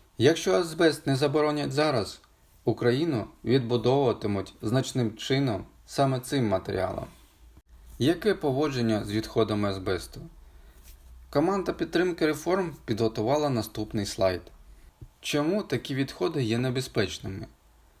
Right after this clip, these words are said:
Всі вироби з містом азбесту є небезпечними для здоров'я людини, оскільки при пошкодженні або руйнуванні виділяють канцерогенний пил, що може викликати онкозахворювання. Як потрібно збирати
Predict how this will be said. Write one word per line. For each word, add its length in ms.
Всі 220
вироби 580
з 120
містом 420
азбесту 600
є 140
небезпечними 680
для 140
здоров'я 520
людини, 440
оскільки 540
при 280
пошкодженні 920
або 280
руйнуванні 880
виділяють 460
канцерогенний 760
пил, 320
що 180
може 280
викликати 600
онкозахворювання. 1080
Як 280
потрібно 460
збирати 500